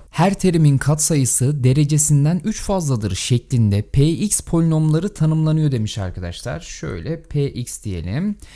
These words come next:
P X polinomunun katsayılar toplamı yüz elli olduğuna göre demiş. Üç tane öncül vermiş. Hangileri daima doğrudur diye soruyor. Birinci öncül de demiş ki terim sayısı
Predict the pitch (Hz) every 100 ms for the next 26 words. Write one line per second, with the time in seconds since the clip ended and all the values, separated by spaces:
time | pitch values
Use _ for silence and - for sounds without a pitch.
0 | - - - - 131 160 202 - - 175
1 | 185 190 190 190 196 - - 156 151 165
2 | 160 160 175 170 170 156 165 165 156 139
3 | 139 151 156 214 254 185 147 113 98 90
4 | 85 87 - 202 - - 147 120 - 127
5 | 151 226 233 208 131 - 117 151 170 151
6 | 131 151 117 113 127 175 185 156 156 139
7 | 123 127 131 117 98 92 - 90 78 -
8 | - - - - 117 139 170 220 247 220
9 | 165 135 190 277 - - - 156 170 190
10 | 151 123 - 185 240